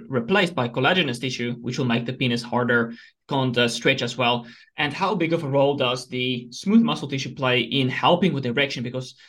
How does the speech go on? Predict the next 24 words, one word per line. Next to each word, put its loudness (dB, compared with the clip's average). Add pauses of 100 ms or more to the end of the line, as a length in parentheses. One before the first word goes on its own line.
(120)
I'm 0
under 2
the 0
impression 0
it -4
also 2
helps 0
with, -2 (160)
uh, -2 (380)
you 2
know, 4
obviously 0
the -2
smooth 0
muscle -4
has -6
to -12
relax 0 (320)
for -8
the -4
blood -2
to -8
get -4
in. -2